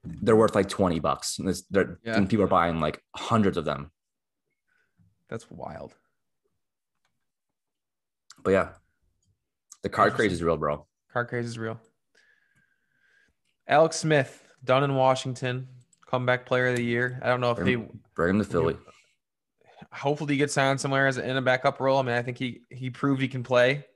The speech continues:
Speaker 2: at a high level. Um,
Speaker 1: I think
Speaker 2: rel-,
Speaker 1: he,
Speaker 2: relatively
Speaker 1: he
Speaker 2: high level for, for his, for
Speaker 1: Oh.
Speaker 2: his standards, I guess, when you're walking on a leg and a half. But
Speaker 1: Here's what, so for him, I think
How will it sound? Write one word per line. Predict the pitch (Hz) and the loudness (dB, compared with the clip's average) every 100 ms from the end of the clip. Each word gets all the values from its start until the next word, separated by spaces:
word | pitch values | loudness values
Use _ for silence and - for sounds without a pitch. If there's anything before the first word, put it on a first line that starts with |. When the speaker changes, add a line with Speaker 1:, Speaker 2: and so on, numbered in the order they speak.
| - | -8
Speaker 2:
at | 113 | -4
a | |
high | 117 131 | 0 0
level. | 120 123 131 147 135 _ _ _ _ _ - | 2 -2 -2 -6 -10 _ _ _ _ _ -8
Um, | 117 117 113 117 123 _ _ _ _ _ _ _ | -2 0 -2 -4 -10 _ _ _ _ _ _ _
Speaker 1:
I | - | -4
think | 95 | 0
Speaker 2:
rel-, | - 101 | 2 4
Speaker 1:
he, | 92 | 6
Speaker 2:
relatively | 151 151 151 135 | 6 4 4 2
Speaker 1:
he | |
Speaker 2:
high | 131 | 2
level | 127 123 | 2 2
for, | 127 127 | 0 -2
for | 151 | 0
his, | 147 151 - | 4 4 4
for | 147 | 0
Speaker 1:
Oh. | 147 | 2
Speaker 2:
his | 151 | 0
standards, | - 123 117 120 | 0 -2 -2 -4
I | 120 | -2
guess, | 120 - | -2 -2
when | 120 | -8
you're | 113 | -2
walking | 123 123 120 | -2 -2 -4
on | 117 104 - | -6 -10 -10
a | 120 | -2
leg | 123 123 | 0 0
and | 117 | -2
a | |
half. | 127 120 120 - _ _ _ _ _ _ _ _ _ _ _ _ - | -2 -4 -4 -10 _ _ _ _ _ _ _ _ _ _ _ _ -2
But | 117 - | 0 2
Speaker 1:
Here's | 117 110 | 0 4
what, | 110 - | 4 4
so | - 107 | 2 2
for | 110 | 4
him, | 104 117 120 101 | 4 4 2 -2
I | |
think | - 104 95 | -2 -2 -2